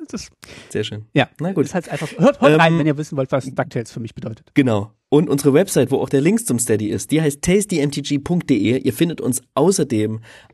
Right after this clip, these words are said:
Speaker 2: auf Twitter unter at tasty unterstrich M T G und natürlich in allen Podcatchern, wo ihr uns auch sehr, sehr, sehr, sehr, sehr, sehr, sehr, sehr, sehr gern einen Kommentar und ein paar Sterne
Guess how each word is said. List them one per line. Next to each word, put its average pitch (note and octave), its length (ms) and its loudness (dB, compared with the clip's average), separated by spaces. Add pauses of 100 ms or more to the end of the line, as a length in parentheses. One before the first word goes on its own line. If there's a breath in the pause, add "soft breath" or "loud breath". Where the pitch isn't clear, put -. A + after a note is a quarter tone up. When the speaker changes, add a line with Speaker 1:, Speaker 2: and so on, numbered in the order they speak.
Speaker 2:
auf G2+ 400 -2 (160)
Twitter - 400 0
unter A2+ 200 -4
at - 220 -2
tasty E3 320 -2
unterstrich - 640 0
M A#2+ 120 -4
T A2 120 -6
G F3+ 300 0 (840 loud breath)
und F3 400 4 (100)
natürlich C#3+ 600 -2
in B2 180 -4
allen A2 360 -6 (200)
Podcatchern, G#2+ 800 -8
wo A#2+ 160 -6
ihr A#2+ 160 0
uns A2+ 160 -4
auch A2 120 -10
sehr, D#3 420 -2
sehr, C#3+ 360 0 (140 soft breath)
sehr, F#3+ 340 4
sehr, A#2 360 0
sehr, G#2+ 220 2
sehr, C#3+ 340 4
sehr, C#3+ 300 2
sehr, A#2+ 460 -2
sehr D3+ 380 2
gern A#2+ 400 2 (220 soft breath)
einen A2 200 2
Kommentar A#2+ 640 0 (260 soft breath)
und C3 180 2
ein A#2+ 80 -4
paar B2 140 -4
Sterne A2+ 580 0